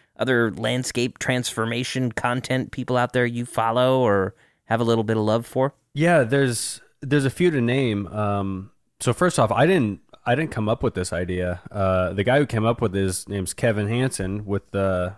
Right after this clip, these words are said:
Speaker 2: his channel's called The Lawn Care Juggernaut and The Boring Channel. And he's been an awesome friend of mine since I got started. And, uh, we actually went to this big lawn mowing expo in, in Louisville that they have every year. So we,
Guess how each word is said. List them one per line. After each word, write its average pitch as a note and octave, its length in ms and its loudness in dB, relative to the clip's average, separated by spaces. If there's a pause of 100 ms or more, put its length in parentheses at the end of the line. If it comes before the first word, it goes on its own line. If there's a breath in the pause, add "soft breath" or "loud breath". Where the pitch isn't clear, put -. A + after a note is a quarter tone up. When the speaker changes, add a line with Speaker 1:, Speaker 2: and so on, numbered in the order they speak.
Speaker 2:
his G#2 120 -6
channel's G#2 280 -2
called G2+ 240 0
The F#2+ 80 2
Lawn G2 220 0
Care F#2+ 180 0
Juggernaut G#2+ 560 0
and F#2+ 160 -4
The F2+ 60 -2
Boring F#2+ 260 0
Channel. A#2+ 380 -6 (760)
And F#2 600 -2 (500)
he's C3 260 2
been G#2 400 2
an G2+ 120 -4
awesome G2+ 440 0
friend G#2 280 2
of G2 80 2
mine F2+ 300 0
since G#2 200 -2
I G2 60 2
got F2+ 180 0
started. G2 400 0
And, F#2 220 -8 (560)
uh, F#2 180 2
we G#2 100 4
actually A2 260 2
went G2 120 -4
to G2 80 -4
this F#2 160 0
big F2+ 300 -2 (100)
lawn G2 240 2
mowing F#2 220 2
expo F#2 520 0
in, F2 280 -4
in F#2 220 -2
Louisville F#2+ 380 4
that F2 140 -2
they F#2 80 0
have F2+ 240 0
every F2 240 0
year. F2 220 0
So - 200 -4
we, A2 140 0